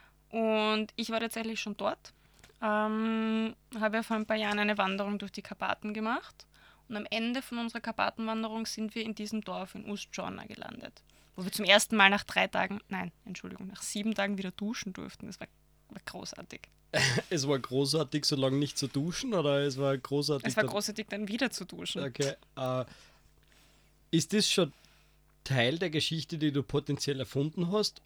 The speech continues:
Speaker 2: oder ist das
Speaker 1: Wir sind
Speaker 2: tatsächlich
Speaker 1: voll in der
Speaker 2: passiert?
Speaker 1: Geschichte.
Speaker 2: Okay.
Speaker 1: Äh, du kannst mir das jetzt glauben
Speaker 2: Ja,
Speaker 1: oder
Speaker 2: weil
Speaker 1: nicht. Du
Speaker 2: ich
Speaker 1: kannst mir alles, was ich sage, glauben oder nicht.
Speaker 2: Ja, äh, wenn du jetzt da vor mir persönliche Anekdoten einbaust, dann, ja.
Speaker 1: Kann ich trotzdem erfunden haben.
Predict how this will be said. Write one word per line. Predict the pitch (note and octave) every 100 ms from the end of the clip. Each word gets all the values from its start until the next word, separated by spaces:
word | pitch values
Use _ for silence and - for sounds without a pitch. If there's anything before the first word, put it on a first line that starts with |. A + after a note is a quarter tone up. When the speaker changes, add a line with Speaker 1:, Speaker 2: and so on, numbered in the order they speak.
| -
Speaker 2:
oder | D#3+ D#3 - _ -
ist | D#3 -
das | -
Speaker 1:
Wir | D3
sind | A#3 A#3
Speaker 2:
tatsächlich | A3 - G#3 A3
Speaker 1:
voll | A#3+
in | C4+
der | B3
Speaker 2:
passiert? | B3
Speaker 1:
Geschichte. | C4 A#3+ - G3 - -
Speaker 2:
Okay. | C3 - A#2
Speaker 1:
Äh, | - F#3+ B3+
du | A#3
kannst | A3 G3+
mir | G#3
das | G#3
jetzt | G3
glauben | - F#3+ E3
Speaker 2:
Ja, | F#3
Speaker 1:
oder | G3
Speaker 2:
weil | G#3+
Speaker 1:
nicht. | B3 - -
Du | F#3
Speaker 2:
ich |
Speaker 1:
kannst | G#3 G#3+
mir | G3+ -
alles, | G#3+ D4+ G3
was | G#3+
ich | G#3
sage, | F#3+ F3+ F#3+
glauben | G3+ F#3 F3+ F3+
oder | D#3 -
nicht. | G2+ - - - -
Speaker 2:
Ja, | C#3 D3+
äh, | - F3 F3+
wenn | D3 D3
du | D3
jetzt | D3+ -
da | D#3+
vor | D3 C#3+
mir | C#3+ - _ -
persönliche | D3 C#3 C#3 E3 D#3+
Anekdoten | C3+ B2 C3 B2 -
einbaust, | D#3 C#3+ C#3 D3+ F3 -
dann, | C#3 C#3 C#3+ _ _ _ - - -
ja. | C#3 D#3 A#2+ - _ - - - - - - -
Speaker 1:
Kann | - A3
ich | A#3
trotzdem | - C4 - A#3
erfunden | G#3+ A#3+ A3+ F#3+
haben. | F3+